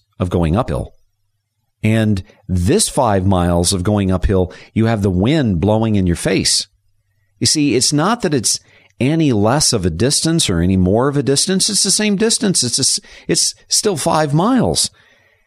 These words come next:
But the feeling is a lot different. And one of the things that is so important to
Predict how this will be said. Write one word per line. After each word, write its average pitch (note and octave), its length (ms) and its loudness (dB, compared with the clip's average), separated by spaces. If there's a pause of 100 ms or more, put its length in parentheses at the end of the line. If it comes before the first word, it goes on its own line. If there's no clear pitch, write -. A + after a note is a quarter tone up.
(260)
But G#2+ 100 -2
the G#2+ 80 -2
feeling C3+ 440 0
is G#2+ 120 0
a G2 80 0
lot F2+ 260 0
different. - 360 -4 (1200)
And A#2+ 120 2
one G3 200 2
of B3 80 -2
the G#3 100 2
things D3 400 0
that G#2+ 140 0
is F#2+ 160 2
so D3 240 0
important C3+ 480 -2
to F#2+ 280 0